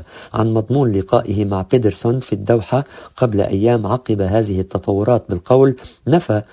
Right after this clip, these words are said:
المبعوث الدولي إلى سوريا بيدرسون أن يكون قد قال أن كل الأطراف الدولية باتت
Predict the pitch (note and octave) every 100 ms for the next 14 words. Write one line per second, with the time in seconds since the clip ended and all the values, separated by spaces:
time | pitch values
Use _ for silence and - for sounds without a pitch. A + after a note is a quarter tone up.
0 | - - G#2 G#2 G2+ B2+ - G2 A#2+ G#2
1 | F#2 F2 A2+ G#2+ F#2+ - G#2+ F#2 - A#2
2 | G#2+ - C3 C#3 - - - A#2 A2+ A2+
3 | D3 C3 - A2 - - C#3+ G#2+ F#2 -
4 | - G#2 G#2 - D3 A2 - F2+ B2 A2
5 | A2 G2+ G2+ B2 A2 A#2 A#2+ - A2